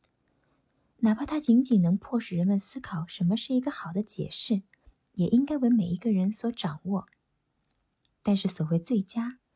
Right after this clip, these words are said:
已经在一切选项当中做出评判，公然成了标准。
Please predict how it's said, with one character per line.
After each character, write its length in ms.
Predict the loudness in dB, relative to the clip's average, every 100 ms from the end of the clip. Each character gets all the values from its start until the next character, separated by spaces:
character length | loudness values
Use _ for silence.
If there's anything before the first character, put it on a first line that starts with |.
| _ _ _ -4
已 180 | 0 2
经 180 | 4 2
在 220 | 0 -2
一 160 | -2 -2
切 300 | -4 -4 -4
选 260 | -4 -6
项 240 | -2 -4 -2
当 240 | 0 0
中 240 | 0 -2 -4
做 280 | _ -2 0
出 100 | 0
评 260 | -4 -2 -2
判， 260 | -2 -4 -6 _ _ -20 _
公 240 | -2 -2
然 320 | 0 0 0 -6 -10
成 180 | -2 -2
了 80 |
标 260 | 0 2 0
准。 240 | 0 -6